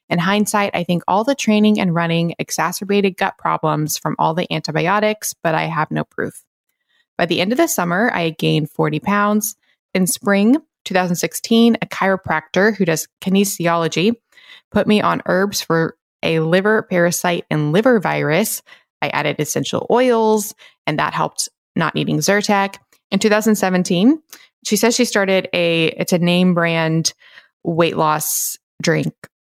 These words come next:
thing. <laughs> She says, "Eventually the brain fog and anxiety cleared and I lost fifteen pounds, but I plateaued and quit those. In two thousand nineteen, I gained the fifteen pounds back, even though I ate very healthy eighty to ninety percent of the time."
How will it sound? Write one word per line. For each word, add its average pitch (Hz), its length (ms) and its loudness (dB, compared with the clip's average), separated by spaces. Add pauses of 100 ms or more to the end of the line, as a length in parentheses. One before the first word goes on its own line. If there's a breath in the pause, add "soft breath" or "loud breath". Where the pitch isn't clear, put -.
(180)
thing. - 420 -4 (240)
<laughs> - 60 4 (760 loud breath)
She 233 200 2
says, 196 340 0
"Eventually 202 440 2
the 202 180 4
brain 175 360 0
fog 170 340 -2
and 160 160 0
anxiety 160 420 0
cleared 156 480 0
and 151 120 -4
I 151 40 -2
lost 151 340 -2
fifteen 151 320 -6
pounds, 170 580 -2
but - 140 -4
I 151 80 -2
plateaued 156 680 -2
and 147 200 -4
quit 220 280 -2
those. 196 420 2 (360 loud breath)
In 175 80 -2
two 170 100 -2
thousand 165 240 0
nineteen, 156 360 -2
I 151 120 -2
gained 160 500 0
the 139 60 -2
fifteen 151 320 -4
pounds 147 280 -4
back, - 320 -4 (160)
even 165 240 0
though 151 120 2
I 151 160 -2
ate 156 220 -2
very 185 260 2
healthy 156 640 -2
eighty 156 400 -2
to - 140 -8
ninety 143 220 -4
percent - 400 -10
of 196 80 -6
the 240 60 0
time." 294 320 -2